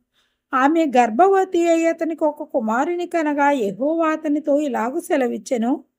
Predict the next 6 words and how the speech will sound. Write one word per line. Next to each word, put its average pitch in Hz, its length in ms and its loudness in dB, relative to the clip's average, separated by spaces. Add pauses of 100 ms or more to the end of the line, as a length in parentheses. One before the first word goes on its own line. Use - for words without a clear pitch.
(400)
"అతనికి 294 800 -2 (220)
యెజ్రాయేల్ 330 720 2
అని 311 220 0
పేరు 330 340 0
పెట్టుము. 262 580 -2 (520)
యెజ్రాయేలులో 320 1120 2